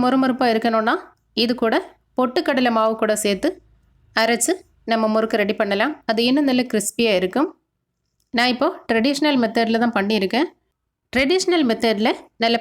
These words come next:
பர்ஃபெக்டான முறுக்கு ரெடி பண்ண தெரியும்னா இந்த வீடியோ பார்க்கக்கூடிய யாராவது உங்களுக்கு தெரிஞ்ச டிப்ஸை கூட மறக்காம கமெண்ட் பண்ணலாம். இது நிறைய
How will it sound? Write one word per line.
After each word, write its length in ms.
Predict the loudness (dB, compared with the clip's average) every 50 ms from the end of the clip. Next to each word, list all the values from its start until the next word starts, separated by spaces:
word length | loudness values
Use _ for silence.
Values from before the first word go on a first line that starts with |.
| 0 -2
பர்ஃபெக்டான 760 | -4 -4 -4 -4 -4 -4 -4 -4 -2 0 0 2 2 2 2 2
முறுக்கு 300 | 2 0 0 0 -4 -4 -4 -10 _ _ _ _ -2 0
ரெடி 160 | 0 0 0 0
பண்ண 160 | 0 0 0 0 0 0
தெரியும்னா 380 | 2 2 2 2 2 0 0 -2 -2 -10 _ _ _ _ _ -4 0
இந்த 160 | 2 2 2 2 2
வீடியோ 220 | 2 2 2 0 2 0
பார்க்கக்கூடிய 420 | -2 0 -2 -2 -2 0 0 2 2 2 2
யாராவது 380 | 2 2 2 2 2 0 0 -2 -4 -6 _ _ _ _ _ _ _ _ _ _ _ -4 0
உங்களுக்கு 340 | 0 2 2 2 0 0 -2
தெரிஞ்ச 220 | 0 0 0 0 0 0
டிப்ஸை 260 | -2 -4 -2 -2 -2 0 0
கூட 140 | 0 0 0 -2 -4 -6 -8 -4 -2 0
மறக்காம 400 | 0 0 0 0 0 0 0 0 0
கமெண்ட் 260 | 0 0 0 0 0 0
பண்ணலாம். 340 | 0 0 2 0 0 -2 -4 -8 _ -2 -2
இது 100 | 0 0 2 0
நிறைய 180 | 2 2 0